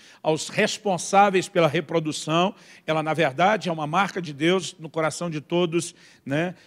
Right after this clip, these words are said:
sem distinção nenhuma. Nós podemos ver a verdade a respeito disso lá em Colossenses,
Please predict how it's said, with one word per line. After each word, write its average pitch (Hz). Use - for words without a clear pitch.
sem 190
distinção 175
nenhuma. 156
Nós 190
podemos 185
ver 185
a 143
verdade 165
a 156
respeito 156
disso 156
lá 170
em 170
Colossenses, 160